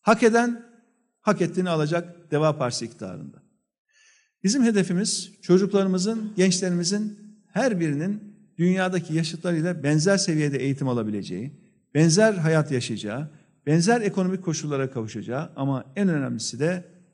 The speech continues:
benzer hayaller kuracağı bir ülke. Bizim hedefimiz gençlerimizin göç ederek dışarıda imkanları kovalayacağı değil, devleti onların hizmetine sunacağımız bir ülke.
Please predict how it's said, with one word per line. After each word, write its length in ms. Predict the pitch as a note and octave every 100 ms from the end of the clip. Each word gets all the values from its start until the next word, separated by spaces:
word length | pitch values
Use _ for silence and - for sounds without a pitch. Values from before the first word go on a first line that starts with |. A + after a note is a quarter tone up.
| _
benzer 500 | B2+ B2 C3 C3+ C3 B2+
hayaller 480 | - A#2+ A2+ A2 A2+
kuracağı 460 | - A#2 G#2+ A2+ A2
bir 80 | G#2+
ülke. 240 | - - - _ _ _ _ _
Bizim 220 | D#3 F#3 F#3+
hedefimiz 580 | E3+ D#3+ E3 G#3+ G#3+ - - _
gençlerimizin 760 | D3+ D#3+ E3+ F3 F3+ G3 C#3+ - - _ -
göç 180 | F3+
ederek 420 | G3+ G3+ F3+ - D#3
dışarıda 460 | C#3+ F3 E3+ G3+
imkanları 720 | E3+ E3 E3 E3 D#3+ D#3+ D#3+
kovalayacağı 640 | D#3+ C#3+ C#3+ C#3 C3 B2+ A#2
değil, 400 | C3 C3 - - - - _ _ _ _ C#3+
devleti 800 | D3+ D3+ D#3+ - A3 - - -
onların 560 | C#3 C#3 D#3+ A3+ E3
hizmetine 680 | C#3+ C#3 C3+ C#3 C3 G#2+ - - _
sunacağımız 680 | - C3+ A#2+ A#2 A#2 A#2 A2
bir 80 |
ülke. 340 | F#2+ D2+ -